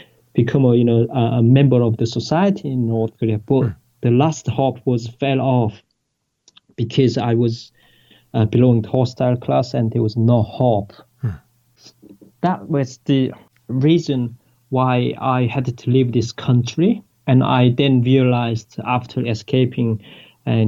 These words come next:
Speaker 1: to China, I saw a different world. Of, uh, still China is a communist dic-, dictatorship country, but China, yet they have economic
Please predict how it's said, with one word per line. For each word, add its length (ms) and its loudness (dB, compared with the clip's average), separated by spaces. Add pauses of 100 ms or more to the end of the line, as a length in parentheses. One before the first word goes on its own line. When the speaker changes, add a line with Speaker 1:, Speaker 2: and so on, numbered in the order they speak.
Speaker 1:
to 140 -6
China, 640 0
I 200 2
saw 340 -2
a 60 -2
different 460 0
world. 460 2 (300)
Of, 240 -4
uh, 180 -2
still 360 0
China 400 0
is 100 0
a 60 0
communist 560 -4
dic-, 260 -10
dictatorship 640 0
country, 600 0 (440)
but 140 -2
China, 380 0
yet 520 0
they 160 -4
have 220 -2
economic 600 0